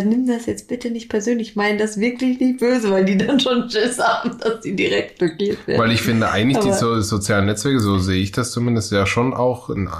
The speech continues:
Speaker 2: ist, das ist doch das Coole, dass man sich auch austauschen kann
Speaker 1: Ja,
Speaker 2: eigentlich.
Speaker 1: das stimmt. Also das finde ich auch. Und ich finde, ich frage ja auch voll oft nach Meinungen und „Wie seht ihr das?“ oder „Was macht ihr?“ oder, das ist ja so ein Austausch, deswegen heißt es ja Social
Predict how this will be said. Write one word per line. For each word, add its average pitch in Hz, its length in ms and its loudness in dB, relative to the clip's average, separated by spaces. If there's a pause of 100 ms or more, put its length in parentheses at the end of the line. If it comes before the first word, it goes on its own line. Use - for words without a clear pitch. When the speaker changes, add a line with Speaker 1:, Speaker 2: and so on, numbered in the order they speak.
(220)
Speaker 2:
ist, - 360 -8
das 101 120 2
ist 127 160 -2
doch 147 100 2
das - 240 -4
Coole, 104 280 2
dass 95 160 0
man 92 140 0
sich 95 160 -4
auch 95 260 -2
austauschen 107 600 -2
kann 185 180 2
Speaker 1:
Ja, 208 180 0
Speaker 2:
eigentlich. 180 220 -2
Speaker 1:
das 254 180 0
stimmt. 180 460 0
Also 196 240 0
das 208 180 -4
finde 254 200 4
ich 247 120 -4
auch. 175 260 2
Und 185 180 2
ich 190 160 -2
finde, 240 240 2
ich 190 120 -2
frage 294 280 0
ja 277 100 4
auch 254 60 0
voll 220 140 0
oft 185 160 0
nach 196 160 2
Meinungen 185 520 2
und 180 120 2
„Wie 185 100 0
seht 185 220 0
ihr 196 220 2
das?“ 180 280 2
oder 170 260 2
„Was 165 200 -8 (400)
macht 214 280 0
ihr?“ 196 260 2
oder, 185 220 2
das 202 160 0
ist 226 140 -2
ja 214 140 0
so 190 100 2
ein 185 120 0
Austausch, 196 460 0
deswegen 185 380 0
heißt 190 180 0
es - 100 -12
ja 180 120 0
Social 180 540 -2